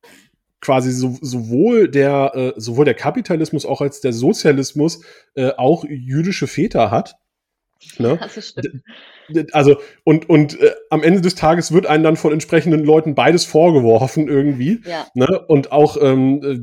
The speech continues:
Speaker 1: wir wollten nicht viel über Israel sprechen, aber auch das, äh, will ich nicht unerwähnt lassen. Das ist ja auch in Israel, ähm, äh, durch die Bank weg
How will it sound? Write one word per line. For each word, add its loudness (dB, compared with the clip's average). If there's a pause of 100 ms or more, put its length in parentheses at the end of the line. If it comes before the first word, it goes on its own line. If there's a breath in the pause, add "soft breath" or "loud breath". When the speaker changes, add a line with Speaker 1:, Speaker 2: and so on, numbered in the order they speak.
(140)
Speaker 1:
wir -4
wollten 4
nicht 0
viel -6
über 2
Israel -2
sprechen, -2
aber -2
auch -4
das, -4
äh, 0
will -6
ich -8
nicht -12
unerwähnt 0
lassen. -4
Das -10
ist -10
ja -2
auch -2
in -4
Israel, -2 (380 soft breath)
ähm, -4
äh, -10 (360)
durch -2
die -8
Bank -2
weg -2